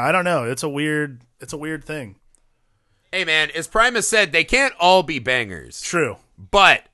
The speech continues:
Speaker 2: any Cronenberg is worth a watch. And I think with almost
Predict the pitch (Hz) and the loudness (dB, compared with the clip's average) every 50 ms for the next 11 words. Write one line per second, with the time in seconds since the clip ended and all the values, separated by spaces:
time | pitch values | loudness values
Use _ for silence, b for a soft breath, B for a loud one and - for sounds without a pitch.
0 | _ _ - 151 180 220 269 269 240 - 226 208 202 190 180 156 123 147 143 139 | _ _ -4 -2 0 0 0 -2 -4 -2 -2 0 0 -2 -6 -6 -4 -4 -4 -4
1 | 123 127 113 113 123 127 123 120 - 113 101 104 110 120 127 131 - - - - | -4 -6 -6 -6 -4 -6 -4 -4 -6 -6 -4 0 2 2 2 2 0 -6 -14 -14
2 | _ _ _ _ _ _ _ _ _ - - 147 170 208 202 254 349 330 - 392 | _ _ _ _ _ _ _ _ _ -4 0 0 0 0 0 0 -2 0 0 0
3 | - - - - - 160 190 214 226 214 190 - | -2 -2 -6 -12 -6 -6 -2 0 0 0 -2 -2